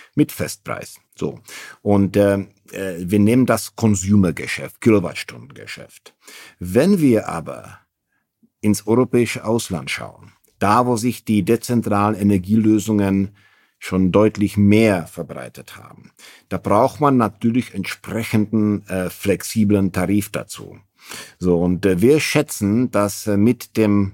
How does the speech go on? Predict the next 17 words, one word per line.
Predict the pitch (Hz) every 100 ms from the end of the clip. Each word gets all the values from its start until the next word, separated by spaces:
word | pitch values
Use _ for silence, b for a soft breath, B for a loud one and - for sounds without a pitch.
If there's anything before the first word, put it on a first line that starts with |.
| _
Ausbau | 107 117 127 - 82 73 78
der | 90
dezentralen | 95 104 117 104 98 98 95 92
Energieversorgung, | 87 92 87 90 87 85 78 73 67 76 71
den | 90 87
dezentralen | 107 - 107 98 98 101 101
Assets, | 107 107 92 85
die | 87 82
die | 85
Kunden | - 98 92 -
einbauen, | 90 98 90 80 78
die | 80
wir | 85
gerade | 82 85 87 82
auch | 85 -
diskutiert | - - - - 85 -
haben, | 69 69 - -